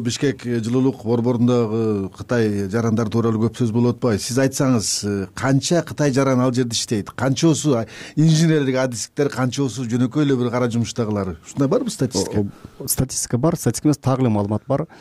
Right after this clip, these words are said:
Speaker 2: Эки миң он жетинчи жылы Ти Би компаниясы ушул жумушту
Speaker 1: Мм.
Speaker 2: алып ка-, аткарып жатышат. Эки миң он жетинчи жылы үч жүз сексен алты гана, э, жаран алышты, Кытай эл жарандар. Анын ичинде сиз айтмакчы, туура айтып атасыз,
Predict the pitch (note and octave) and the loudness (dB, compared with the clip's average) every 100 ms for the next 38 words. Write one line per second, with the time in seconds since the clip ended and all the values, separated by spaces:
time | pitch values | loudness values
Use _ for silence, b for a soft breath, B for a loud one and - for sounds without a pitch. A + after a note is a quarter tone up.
0 | B B - B2 C#3 C3+ C3+ C3 - - | B B -2 0 2 4 4 2 0 0
1 | A2 G#2 F#2 F2+ - - A#2+ C3 - G#2+ | 2 4 2 -2 -6 -2 2 2 0 -2
2 | A2 G#2+ - F#2+ G2 A2 G2 F#2+ - G#2 | 0 0 -2 -6 -2 0 0 0 -6 -8
3 | G#2+ A#2+ A2 G2 A#2 A#2+ A2+ - - B2+ | 0 2 2 0 -2 0 -2 -2 -2 -2
4 | - A#2+ - E3 - B B B B2 B2 | -2 -2 0 -2 -4 B B B 0 2
5 | C#3 B2+ A#2 A2+ - C3 E3 - B2 D#3 | 2 2 2 -2 0 2 2 0 -2 -2
6 | - C#3 - C3+ - A#2+ A#2+ A#2 E3 D#3+ | -2 -8 -2 -2 0 0 0 2 2 2
7 | B2 A#2 A2 - - - - G#2+ G2 G#2+ | 2 2 0 -2 -12 -18 -4 -2 0 0
8 | A#2 G2+ G2 F2 - - - G2+ F#2+ F2+ | 0 0 -2 -4 -10 -6 0 0 0 -2
9 | E2 F2 B B B A#2 C3+ C#3 - B2 | -4 -6 B B B 0 0 -2 -2 -2
10 | - C3 B2 A#2 - - B2+ A#2 A2+ C3+ | -2 -2 -2 -4 -10 -4 -4 -2 -4 -4
11 | - | -6